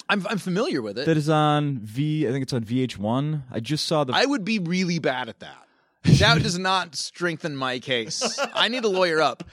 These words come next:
Speaker 1: I would be in a show called, uh, The Most Clothes Dating,
Speaker 2: <laughs>
Speaker 1: where you're just like a, you know, like, uh, the little brother in A Christmas Story when he's bound up to go to winter, where we're basically just immobilized on our clothes. And I, and then I could just, as my,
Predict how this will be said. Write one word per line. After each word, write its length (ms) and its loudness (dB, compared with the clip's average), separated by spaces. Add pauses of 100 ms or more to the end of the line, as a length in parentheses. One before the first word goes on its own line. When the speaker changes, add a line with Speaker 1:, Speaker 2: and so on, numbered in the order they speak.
(220)
Speaker 1:
I 120 4
would 140 0
be 80 -2
in 60 -2
a 60 0
show 260 0
called, 380 0
uh, 220 -2
The 120 2
Most 480 2
Clothes 420 2
Dating, 360 2
Speaker 2:
<laughs> 600 0
Speaker 1:
where 220 6
you're 100 6
just 120 0
like 120 2
a, 80 0
you 140 0
know, 40 4
like, 140 2
uh, 340 -4
the 260 0
little 160 2
brother 400 4
in 60 0
A 40 -8
Christmas 300 -2
Story 400 4
when 120 0
he's 100 0
bound 260 2
up 60 -6
to 60 -4
go 80 4
to 80 2
winter, 360 2
where 100 6
we're 140 4
basically 340 4
just 140 -2
immobilized 680 4
on 120 0
our 80 -2
clothes. 460 2
And 120 -2
I, 100 0
and 100 -2
then 80 0
I 100 2
could 120 -6
just, 100 -8
as 100 -4
my, 160 -2